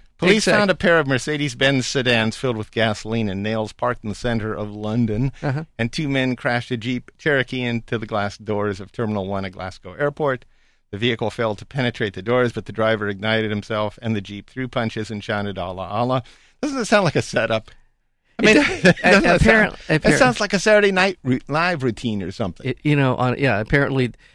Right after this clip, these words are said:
Speaker 2: even the people who want to gin this thing up and say that it was really something awful
Speaker 1: Yeah.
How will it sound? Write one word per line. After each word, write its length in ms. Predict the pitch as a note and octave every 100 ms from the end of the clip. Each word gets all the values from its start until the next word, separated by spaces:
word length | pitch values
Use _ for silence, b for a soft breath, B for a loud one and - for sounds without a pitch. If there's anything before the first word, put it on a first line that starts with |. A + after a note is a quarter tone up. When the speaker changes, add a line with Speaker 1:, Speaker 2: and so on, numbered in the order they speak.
| b
Speaker 2:
even 280 | G#3 A3+ G#3
the 60 | F3
people 400 | - F3 D#3 D3
who 100 | C#3
want 380 | C#3 C3+ D3+ D#3
to 80 | C#3
gin 320 | A#2+ A#2+ A#2
this 200 | A2 -
thing 240 | B2 A2
up 180 | G2+ G2
and 120 | A2+
say 160 | - B2
that 140 | A2
it 40 | F#2+
was 160 | A2+
really 160 | B2 A#2
something 420 | - A#2+ A2+ A2
awful 240 | G#2 A2 A#2
Speaker 1:
Yeah. 120 | G#2+